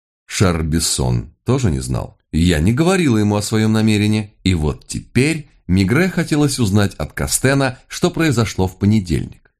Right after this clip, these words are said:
"В гнёздышко я явился к восьми утра", — сказал Кастен. "Всех в доме, как вы можете себе представить, лихорадило". "Кто там был?" "Мадам Бессон, конечно". "Как она была одета?" "Как и всегда, в обычном платье.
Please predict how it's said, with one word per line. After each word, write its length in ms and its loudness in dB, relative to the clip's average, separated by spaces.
"В 100 0
гнёздышко 520 4
я 160 6
явился 560 2
к 60 -6
восьми 300 2
утра", — 420 -2
сказал 360 -6
Кастен. 460 -8
"Всех 300 2
в 80 -2
доме, 260 2
как 160 -8
вы 80 2
можете 300 2
себе 180 2
представить, 640 0
лихорадило". 720 -2
"Кто 200 -4
там 240 -2
был?" 260 -4
"Мадам 460 2
Бессон, 460 -2
конечно". 680 0
"Как 220 -4
она 120 -4
была 260 -2
одета?" 440 -6
"Как 220 0
и 40 -4
всегда, 640 0
в 120 -2
обычном 440 0
платье. 560 -6